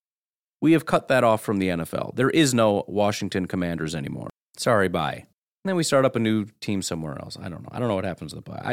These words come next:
it's not gonna happen. I just, I don't like Washington at all. And I don't think D C, D C should have a team. We shouldn't. It's just, it's, it's a, it's just, it's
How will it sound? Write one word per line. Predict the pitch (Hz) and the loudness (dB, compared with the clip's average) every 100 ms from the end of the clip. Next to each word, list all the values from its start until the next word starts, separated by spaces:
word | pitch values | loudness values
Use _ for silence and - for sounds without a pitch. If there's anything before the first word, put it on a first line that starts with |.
| 120 | -4
it's | - - | -4 4
not | 190 | 4
gonna | 131 104 | 4 0
happen. | 101 90 - | -2 -2 -4
I | 113 | -4
just, | 123 - - | -4 -10 -10
I | 127 | -10
don't | 117 143 135 | 0 0 0
like | 101 92 92 _ _ _ | -4 -4 -6 _ _ _
Washington | 82 80 - 80 - 71 | -8 -8 -12 -18 -18 -18
at | |
all. | - - - _ | -20 -20 -20 _
And | 135 | 2
I | 143 | 4
don't | 156 | 4
think | 156 120 | 2 2
D | 120 | 2
C, | 107 117 101 | 2 -2 -2
D | - 127 | 0 0
C | 120 113 101 | 2 0 0
should | 95 | -2
have | 98 85 | -4 -4
a | 76 | -6
team. | - - - _ _ _ | -10 -12 -16 _ _ _
We | 202 | 0
shouldn't. | - 185 135 - | 6 4 4 -6
It's | 131 - | -4 0
just, | 180 - | 0 0
it's, | 165 - | -2 -2
it's | 165 143 | 0 0
a, | 120 _ - | -2 _ -10
it's | 135 - | -8 -4
just, | - 143 - - | -2 -2 -2 -6
it's | 123 - | -6 -6